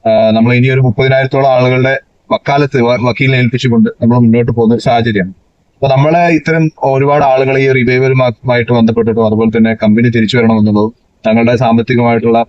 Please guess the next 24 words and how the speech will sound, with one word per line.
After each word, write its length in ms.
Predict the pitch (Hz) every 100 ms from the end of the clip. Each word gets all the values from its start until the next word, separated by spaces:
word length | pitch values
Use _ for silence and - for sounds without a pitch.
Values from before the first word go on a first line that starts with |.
| -
കാര്യങ്ങളൊക്കെ 420 | 113 110 117 110 113
തിരിച്ചു 280 | 117 107
കിട്ടണം 200 | 123 117
എന്നുള്ള 320 | 117 113 113 - _ _ _ 117
മാറ്ററിൽ 420 | 117 117 131 131
കോടതിയെ 520 | - 131 131 139 156
ബോധിപ്പിക്കുന്ന 640 | 135 127 131 131 127 131 - 117
ഒരു 100 | 123
സാഹചര്യം 480 | 123 113 110 113
നമ്മൾ 200 | 117 113
already 220 | 117 113 117
ചെയ്തു 240 | 120 120
കഴിഞ്ഞു. 260 | 113 98 90 _ -
എല്ലാവരും, 360 | 127 123 127 - 120
ആ, 120 | 117
വക്കാലത്ത് 380 | 113 123 123 127
പോ-, 180 | 117
കൊടുത്ത 220 | 117 110 117
ആൾക്കാരാണ്. 380 | 110 110 101 - _ _ _ _ -
അപ്പൊ 300 | 123 151 151 135
അതിന്റെ 240 | 139 160
കൂടെ 240 | 156 156 156
തന്നെയാണ് 360 | 143 139 131 131 - -
നമ്മുടെ 300 | 123 123 127